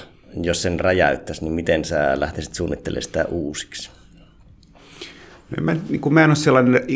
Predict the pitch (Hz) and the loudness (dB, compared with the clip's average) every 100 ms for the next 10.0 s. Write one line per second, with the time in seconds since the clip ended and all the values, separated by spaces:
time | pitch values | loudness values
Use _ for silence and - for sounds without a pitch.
0 | - 120 123 113 98 101 92 90 90 85 | -2 4 6 8 6 2 2 2 0 -2
1 | - - - - - 95 - 104 90 87 | -6 -18 -20 -20 -16 -6 0 2 2 0
2 | 78 - - 107 92 85 85 - 82 78 | -4 -8 -2 2 2 2 0 -2 -2 -2
3 | 80 78 67 73 76 78 67 78 - 98 | -2 0 0 -2 -4 -4 -4 -4 -6 -2
4 | 85 - 85 76 80 82 87 - 69 67 | -2 -2 -2 -2 -4 -6 -6 -6 -8 -6
5 | 71 - 73 69 - 78 - - - - | -8 -8 -8 -8 -6 -8 -8 -18 -20 -20
6 | - - - - 113 104 98 95 82 95 | -8 -6 -4 0 4 6 4 0 0 0
7 | 104 90 87 82 92 85 76 78 78 90 | 0 0 -2 0 0 0 0 0 0 0
8 | 85 87 78 87 80 78 78 85 85 85 | 0 -2 -2 -2 -2 -2 -2 0 -2 -4
9 | - - 76 71 67 64 64 69 60 | -6 -6 -4 -4 -6 -6 -6 -4 -6